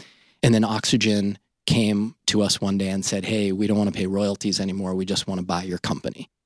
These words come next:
which is essentially a bunch of patents, right? It was intellectual property.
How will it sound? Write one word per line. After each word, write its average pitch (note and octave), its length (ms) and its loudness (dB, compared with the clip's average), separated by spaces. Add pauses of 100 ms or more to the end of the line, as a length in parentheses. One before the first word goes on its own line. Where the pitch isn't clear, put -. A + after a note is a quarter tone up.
(140)
which B2 160 6
is - 140 4
essentially A2 640 4 (160)
a - 40 -6
bunch G2+ 220 2
of - 80 -12
patents, - 680 -2
right? G2 260 -2
It B2+ 120 -6
was F#2+ 160 -2
intellectual F#2 460 -4
property. - 420 -8